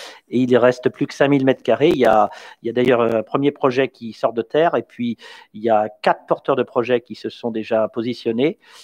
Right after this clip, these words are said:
et donc il reste que cinq mille mètres carrés dans la partie sud. Donc là, et on a deux porteurs de projets sur la partie nord qui seraient intéressés. Et il reste donc deux terrains. Là, vous voyez au milieu, euh, euh,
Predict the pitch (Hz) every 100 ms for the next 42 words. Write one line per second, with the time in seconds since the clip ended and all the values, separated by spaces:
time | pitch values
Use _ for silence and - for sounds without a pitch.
0 | _ _ 117 120 117 135 131 120 151 -
1 | 120 127 135 127 117 - 117 147 120 -
2 | - - - 95 - - - - 117 -
3 | 127 151 131 120 117 104 180 175 - 139
4 | 131 - 123 131 151 113 113 - - 120
5 | 113 123 - - 107 - 120 110 - 107
6 | 98 - - _ - - - 117 123 139
7 | - 135 131 123 113 175 175 151 131 156
8 | 175 120 127 127 131 131 127 123 147 156
9 | 151 127 107 - - - - - 101